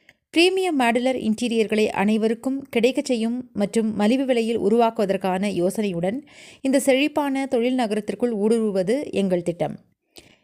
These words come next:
எங்கள் கோவை அத்தியாயம் விரைவில் தென்னிந்திய சந்தையில் ஒரு கோட்டையை உருவாக்க உதவும்.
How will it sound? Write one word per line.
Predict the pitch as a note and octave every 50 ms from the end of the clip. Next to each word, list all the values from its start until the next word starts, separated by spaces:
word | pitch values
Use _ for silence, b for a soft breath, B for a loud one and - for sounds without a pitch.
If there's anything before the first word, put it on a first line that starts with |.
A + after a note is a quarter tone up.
| B B
எங்கள் | C#4 C4+ C4+ D4 C#4+
கோவை | D4 C#4+ D4 D#4+ D#4+ F4 D#4+
அத்தியாயம் | - - G#3+ G3 G#3+ B3 B3 A#3+ B3 B3 B3+ B3
விரைவில் | A3+ G#3+ A3 A#3 A3+ B3 A#3
தென்னிந்திய | A3+ A3+ G#3+ A3+ A#3+ A3+ A#3 A#3+
சந்தையில் | A3+ A#3 G#3 G3 A3 G#3 A3 G#3
ஒரு | - F#3 F3+ F3+
கோட்டையை | - A3 A3 A#3+ A3+ B3+ A3+ A3 A3
உருவாக்க | F#3+ F3 F#3+ G#3+ A#3+ A#3 G#3+ - E3
உதவும். | D#3+ D#3+ D#3+ D3+ D3 D3+ - -